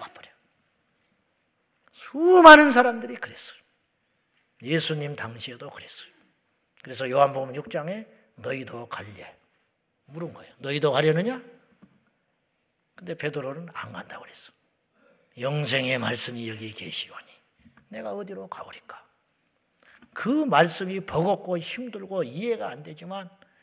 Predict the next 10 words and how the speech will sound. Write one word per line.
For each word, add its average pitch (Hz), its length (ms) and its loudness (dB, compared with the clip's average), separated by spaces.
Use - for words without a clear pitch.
내가 285 880 10
이 185 140 -6
말씀을 190 460 4
붙들고 156 560 -14
살면 131 440 -14
천국을 190 440 -8
가는데 - 560 -20
내가 101 260 -8
왜 95 240 -12
버리겠습니까? - 760 -18